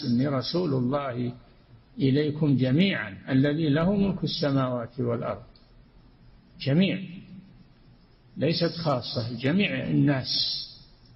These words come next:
بل لجميع الجن و-، والإنس.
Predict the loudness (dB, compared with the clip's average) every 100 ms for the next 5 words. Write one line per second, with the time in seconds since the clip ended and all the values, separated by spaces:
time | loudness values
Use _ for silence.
0 | -20 _ _ 0 2 2 2 2 2 2
1 | 2 0 2 4 4 4 2 -2 -2 -2
2 | 0 0 0 0 0 0 -4 -10